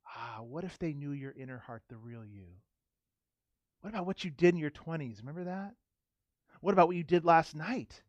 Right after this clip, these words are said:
You better not go to church tomorrow. In fact, you, you better hide from God." That inner heart self-condemning dialogue.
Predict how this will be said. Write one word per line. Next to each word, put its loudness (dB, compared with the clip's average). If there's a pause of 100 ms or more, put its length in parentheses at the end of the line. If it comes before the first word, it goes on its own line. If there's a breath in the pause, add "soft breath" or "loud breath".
(580)
You -12
better 6
not 0
go -8
to -10
church -10
tomorrow. -4
In -2
fact, 2
you, -12 (100)
you -10
better 2
hide -2
from -14
God." -20 (1080)
That -10
inner -8
heart -2
self-condemning -8
dialogue. -18